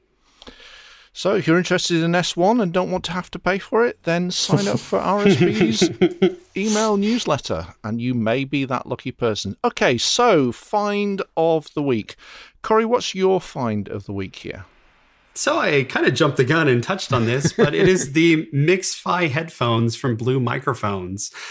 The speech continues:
Speaker 2: I've long been a fan of their mics, but I personally didn't even know they had headphones, but I'm, uh, have a pair on order right now, so look forward to trying those out shortly and hopefully,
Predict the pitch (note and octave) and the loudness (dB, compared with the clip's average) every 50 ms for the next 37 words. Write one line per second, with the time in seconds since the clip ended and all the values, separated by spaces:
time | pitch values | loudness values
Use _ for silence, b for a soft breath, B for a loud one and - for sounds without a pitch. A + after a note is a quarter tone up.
0 | B B B - F3+ A3 A#3+ G3+ F#3+ D#3+ C#3 - D#3 D3 D3 C3+ B2 A#2+ A#2 C3+ | B B B 0 2 2 4 4 4 2 2 2 0 0 0 2 2 2 2 0
1 | D3+ D3 - - - - - B2 A#2 A2 G#2+ - - B B B B B B - | 0 -2 -2 -4 -6 -4 -2 0 0 0 0 -4 -10 B B B B B B -2
2 | A#2+ C#3 D3+ C#3+ B2 - - _ _ - D#3 D3 - - D3+ C3 C3 D3 D3+ D3+ | 0 0 0 0 -2 -4 -8 _ _ 0 0 0 2 2 2 4 4 6 6 6
3 | C#3+ B2+ B2+ B2 C3 B2+ B2+ C3 B2 B2+ B2 A#2 B2+ B2 A2+ - A2+ G#2 G#2 G2 | 4 4 4 2 4 4 4 2 2 2 2 0 -2 -2 -4 -4 -4 -4 -2 -2
4 | G2 G#2 G#2 - - - A2 G#2 A2 A2 G#2+ A2 A2 A2 A2+ A2 G#2 A2 - - | -4 -4 -6 -8 -8 -4 -4 -4 -2 -2 -4 -2 -2 -2 -2 -2 -4 -6 -8 -6
5 | - A2+ A2+ A2 G#2 - - C#3 C3+ C#3+ - C3 C#3 C3 B2+ B2 B2 A#2+ A#2+ C3 | -4 -2 -2 -2 -2 -2 -2 -2 -2 -2 -2 0 2 2 2 0 0 -2 -2 0
6 | C3+ C3+ B2+ B2+ B2 B2 - B2+ A#2+ B2 C3 C3+ C#3 C#3+ D3+ D3+ - - - A#2 | 2 2 2 2 0 0 0 -2 -2 -2 0 0 0 0 -2 -4 -6 -6 -2 0
7 | A2 A2+ A2+ A2 A2 G#2+ A#2 A2+ - - B2 A#2+ B2 A#2+ A2+ - - A2 G#2+ - | 0 2 2 0 0 -2 -4 -6 -6 -4 -2 -2 0 -2 -2 -2 -4 -4 -4 -2
8 | - - B2+ B2+ B2+ B2+ B2 A#2 B2 B2 B2 A#2+ - - D3 C#3 C#3+ - D3 C#3 | -2 -2 -2 0 0 0 0 0 0 -2 -4 -4 -4 -4 -4 -6 -6 -4 -4 -2
9 | C#3 C3 A#2 - C#3 C3+ C3+ - - C3+ C#3+ C#3 C3+ C3 A#2 | -2 -2 -4 -4 -6 -6 -6 -4 -2 0 0 0 0 -2 -4